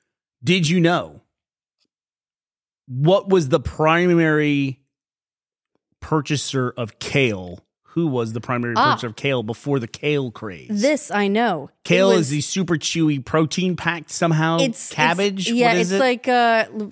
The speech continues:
Speaker 2: l-, really, like, dark leafy lettuce, very trendy in salads at the moment.
Speaker 1: You can
Speaker 2: Um,
Speaker 1: roast
Speaker 2: it's
Speaker 1: it.
Speaker 2: really, oh, it's amazing. If you, if you chop it up and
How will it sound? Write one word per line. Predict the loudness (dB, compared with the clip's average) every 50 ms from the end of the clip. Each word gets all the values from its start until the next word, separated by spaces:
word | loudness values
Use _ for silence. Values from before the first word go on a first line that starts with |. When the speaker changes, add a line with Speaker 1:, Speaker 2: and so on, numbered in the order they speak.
| -4 0
Speaker 2:
l-, | 0 0 2
really, | 0 0 2 2 2
like, | 2 2 0 -4 -4 0
dark | 2 4 4 4 2 0 -6 -10
leafy | -8 -4 -4 -4 -4 -4 -2
lettuce, | -2 -2 -2 -2 -2
very | -2 -2 0 0
trendy | -2 -6 -2 0 0 0 2 0 0 0
in | 0 0
salads | -2 -4 -2 0 2 2 4 4 2 2 0 0 0 -2
at | -2 -2 0
the | 0
moment. | 0 0 0 0 0 0 -2 -4 -6 -12 -8 -6
Speaker 1:
You | -4 -2
can | 0 2
Speaker 2:
Um, | 4 4 4 4
Speaker 1:
roast | 4 2
Speaker 2:
it's | 2 0 0
Speaker 1:
it. | 0
Speaker 2:
really, | 2 2 4 4 4 2 2 0 -2 _
oh, | 0 2 2 0 -4
it's | -8 -10 -10 -10 -10 -12 _ -14
amazing. | -12 -8 -6 -4 -2 -2 -2 -4 -6 -8
If | -4 -2
you, | 0 2 2 2 0 -4 -10 -20 -18 _ -4
if | -2 -2
you | 0 -2
chop | 0 0 0 0 2 2
it | 2 4
up | 4 4 2 0 -6 -16 _ _ -8 -2
and | 0 2 4 4 4 4 4 4 2 0 -2